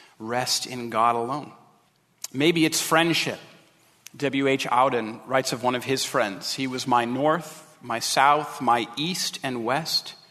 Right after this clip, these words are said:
my working week and my Sunday rest." He talks about how there's no hope in life because his friend has died. If you've joined yourself to anything for enduring life that is not Jesus, it will disappoint you.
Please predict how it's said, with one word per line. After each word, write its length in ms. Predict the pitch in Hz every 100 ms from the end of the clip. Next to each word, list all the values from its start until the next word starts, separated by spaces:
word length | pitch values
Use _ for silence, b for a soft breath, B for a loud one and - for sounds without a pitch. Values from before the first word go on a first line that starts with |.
| b b b b _
my 200 | 120 117
working 600 | 120 135 156 156 139 123
week 320 | 143 160 - 127
and 140 | 123
my 200 | 117 113
Sunday 680 | - - 139 135 135 127 123
rest." 680 | 107 104 95 - - - - _ _ _ _ B B B B B B B B B _ -
He 100 | 110
talks 300 | 139 131 139
about 160 | 131
how 140 | 143 127
there's 220 | 127 117
no 200 | 135 143
hope 340 | - 170 175
in 220 | 147 139
life 320 | 135 123 110 -
because 280 | 120 120 -
his 140 | 110
friend 360 | - 113 113 110
has 220 | 113 107
died. 420 | 110 - - - _ _ _ _ _ _ -
If 120 | 135
you've 200 | 170 147
joined 380 | 151 165 170 147
yourself 400 | 143 156 143 -
to 120 | 139
anything 600 | 135 165 - 117 107 120
for 180 | - 123
enduring 560 | 131 131 139 143 139
life 380 | 123 110 123 -
that 160 | 127 117
is 200 | 120 131
not 300 | 120 139 139
Jesus, 720 | 127 123 120 110 113 123 -
it 260 | 120 139 -
will 320 | 127 123 127
disappoint 680 | 123 117 113 - 165 170 127
you. 300 | 113 113